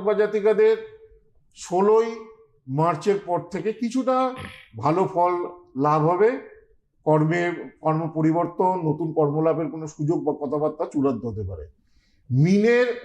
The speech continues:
রাশির ওপরে তিনটে গ্রহ, রাশির দ্বাদশে তিনটে গ্রহ, আর্থিক দুশ্চিন্তা বাড়বে, আর্থিক ব্যয় প্রচণ্ড বাড়বে, অর্থনৈতিক জায়গাটাকে নিয়ে খুব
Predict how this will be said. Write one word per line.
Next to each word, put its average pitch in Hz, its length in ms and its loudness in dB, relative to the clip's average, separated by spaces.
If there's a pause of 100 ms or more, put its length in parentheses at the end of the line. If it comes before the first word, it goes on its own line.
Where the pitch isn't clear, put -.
রাশির 160 400 0
ওপরে 208 300 2
তিনটে 202 420 -2
গ্রহ, 202 180 0 (640)
রাশির 151 400 -2 (100)
দ্বাদশে 151 420 -2 (140)
তিনটে 123 340 -4
গ্রহ, 90 180 -12 (640)
আর্থিক 208 260 -2 (100)
দুশ্চিন্তা 165 440 -2 (100)
বাড়বে, 143 300 2 (840)
আর্থিক 151 360 0 (100)
ব্যয় 151 240 4
প্রচণ্ড 156 300 -6 (140)
বাড়বে, 135 280 0 (880)
অর্থনৈতিক 175 560 -2
জায়গাটাকে 151 420 0
নিয়ে 160 220 -6
খুব 139 100 -4